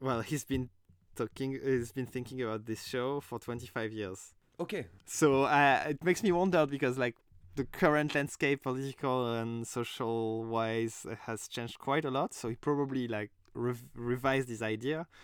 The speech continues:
Speaker 1: but he knew where he wanted to end up.
Speaker 2: Okay, and you wa-, wanted to end up on that?
Speaker 1: Yeah, probably as a narration device.
Speaker 2: I mean, like, it's super interest-, like, I, I, like, the show is super interesting because it touched, like, multiple things.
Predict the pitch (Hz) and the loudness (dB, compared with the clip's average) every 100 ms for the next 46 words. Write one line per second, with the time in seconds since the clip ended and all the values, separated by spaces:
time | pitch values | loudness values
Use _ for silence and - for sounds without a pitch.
0 | - - - 131 - 160 156 160 170 160 | -20 -20 -4 -4 -2 -2 2 4 4 4
1 | 147 131 120 131 123 117 113 110 92 85 | 4 2 0 -4 -6 -6 -4 -4 -8 -10
2 | - - - 113 95 98 110 117 113 127 | -14 -16 -10 -6 -4 -4 -4 -4 -2 -4
3 | 131 165 139 117 135 139 95 92 208 - | -4 -6 -4 -2 -4 -4 -4 -4 -4 -12
4 | - - - 139 143 147 156 156 156 156 | -18 -18 -6 2 4 6 6 6 6 4
5 | 151 - 160 151 143 135 131 123 117 113 | 2 0 0 0 0 0 0 -2 -2 -2
6 | 120 131 123 127 131 131 - - - _ | -4 -6 -6 -2 -2 -4 -6 -14 -18 _
7 | 170 196 208 190 208 - 240 214 208 196 | -2 2 2 0 -2 -6 -2 0 0 -2
8 | 180 147 151 143 - 127 - 147 143 62 | -4 -2 -4 -4 -8 -8 -2 0 0 -4
9 | 78 _ 131 135 127 _ 143 139 170 214 | -14 _ -2 -2 -2 _ -8 -4 -2 -4
10 | 190 165 160 151 143 165 143 123 113 - | -4 -4 -2 -4 -6 -4 -2 -2 -2 0
11 | 113 - 101 104 104 - 101 95 - 98 | 0 0 -4 -4 -6 -6 -6 -6 -6 -6
12 | 113 147 | -6 -8